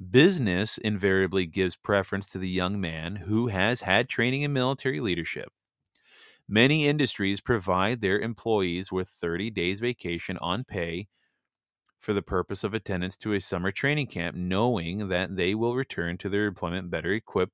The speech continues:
better disciplined, and in every way much more valuable to themselves and their employees. Hence the National Guard. Now, all the wars of the future will include science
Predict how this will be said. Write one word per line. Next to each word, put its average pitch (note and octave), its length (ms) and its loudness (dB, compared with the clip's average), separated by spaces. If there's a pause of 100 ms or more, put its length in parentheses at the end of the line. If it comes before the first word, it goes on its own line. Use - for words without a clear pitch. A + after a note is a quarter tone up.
better F2 200 0
disciplined, F#2+ 640 -4
and F#2 180 -2
in F2+ 140 -4
every G2 300 0
way F2+ 240 0
much F2 320 -4
more E2 180 -6
valuable E2 440 -4
to - 140 -10
themselves E2 540 -8
and D#2+ 240 -10
their F2+ 100 0
employees. C3 760 0 (880)
Hence F2+ 440 -4
the G2+ 320 2 (600)
National E2 380 -4
Guard. A#2 680 2 (1500)
Now, G2+ 360 6 (1040)
all C3 220 4
the F3 140 4
wars C3+ 560 4
of G2 100 2
the F#2 80 -4
future C3+ 540 -2
will G2 240 4
include A2+ 340 0
science B2 580 0